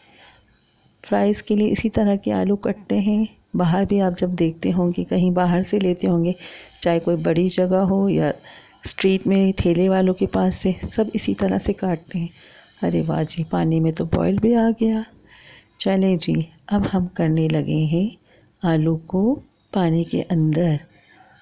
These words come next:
हाँ, आलू जाएंगे पानी के अंदर और होंगे थोड़े थोड़े boil,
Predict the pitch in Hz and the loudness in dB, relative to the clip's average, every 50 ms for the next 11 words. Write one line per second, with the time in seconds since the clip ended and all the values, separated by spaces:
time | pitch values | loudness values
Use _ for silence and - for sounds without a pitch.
0 | _ _ - - - 180 190 220 226 208 185 170 - - - _ _ _ _ _ | _ _ -12 -4 -2 0 2 2 2 2 0 -2 -4 -8 -18 _ _ _ _ _
1 | _ - 180 165 156 165 190 196 - 196 190 190 196 196 208 240 269 262 - 190 | _ -4 -2 0 2 2 2 2 2 2 0 2 2 2 2 2 0 0 -2 -2
2 | 165 156 156 170 165 - - - - - 170 165 175 202 240 226 180 170 - _ | -2 -2 -4 -6 -6 -8 -10 -8 -2 0 0 2 2 2 2 0 0 -2 -6 _
3 | _ _ - - - - - _ _ 175 175 175 160 175 170 160 160 165 160 170 | _ _ -20 -20 -20 -20 -20 _ _ -2 0 2 2 2 2 2 2 0 0 0
4 | 190 233 277 269 - - 202 175 170 175 180 175 - 180 160 180 247 294 - - | 0 0 0 -2 0 0 0 2 2 0 -2 -2 -2 0 0 0 0 -2 -4 -8
5 | - _ _ _ _ _ - 151 156 165 165 185 208 226 202 151 - | -18 _ _ _ _ _ -12 -6 -4 -2 0 0 0 0 0 -2 -2